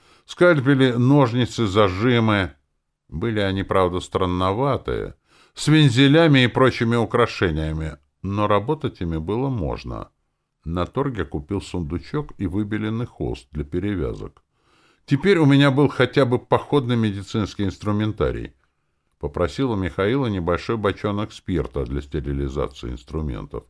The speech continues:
С этим проблем не было. Навестил Тимофея. Судно стояло у причала. Матросы лениво валялись на палубе. "Непорядок!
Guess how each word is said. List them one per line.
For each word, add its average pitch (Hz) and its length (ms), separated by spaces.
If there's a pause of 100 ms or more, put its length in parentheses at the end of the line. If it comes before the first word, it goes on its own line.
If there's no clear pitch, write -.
(300)
С - 120
этим 170 240
проблем 98 380
не 78 160
было. 67 320 (460)
Навестил 151 580
Тимофея. 143 840 (320)
Судно 147 360
стояло 95 500
у 95 80
причала. 65 840
Матросы 104 580
лениво 90 440
валялись 71 580
на 67 100
палубе. 58 640 (580)
"Непорядок! 143 960